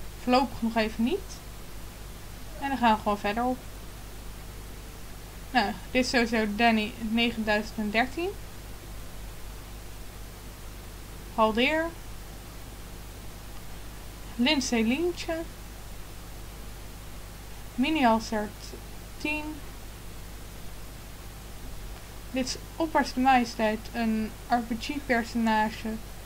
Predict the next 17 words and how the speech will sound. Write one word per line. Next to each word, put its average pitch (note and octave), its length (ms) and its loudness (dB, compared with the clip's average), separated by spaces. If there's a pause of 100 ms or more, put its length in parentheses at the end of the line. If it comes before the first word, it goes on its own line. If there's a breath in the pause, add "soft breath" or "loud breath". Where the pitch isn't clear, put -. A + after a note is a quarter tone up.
(280)
die A#3+ 260 2
jullie D4 340 8
niet C#4 200 2
tegen D4 300 0
zullen D#4 280 -4
komen, D4+ 240 2
want B3 120 2
dit A#3+ 80 0
is B3+ 120 2
echt B3 140 2
van A#3+ 140 2
specifieke A#3+ 720 -2
roleplay B3 400 0
en A3+ 100 2
alles. A3 380 2 (1120)
Dus - 100 -10
ja. C4 160 2